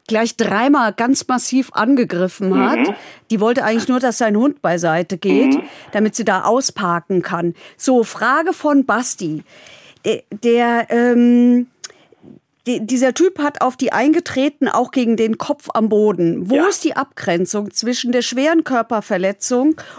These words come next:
Speaker 1: und dem versuchten Totschlag beziehungsweise dem versuchten Mord?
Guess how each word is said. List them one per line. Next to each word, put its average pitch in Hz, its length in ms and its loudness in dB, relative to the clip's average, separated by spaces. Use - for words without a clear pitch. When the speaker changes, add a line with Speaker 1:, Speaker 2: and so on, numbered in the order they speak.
Speaker 1:
und 254 280 2
dem 240 140 2
versuchten 294 680 0
Totschlag 262 680 -2
beziehungsweise 226 640 -2
dem 196 180 -2
versuchten 202 520 -6
Mord? 175 600 -2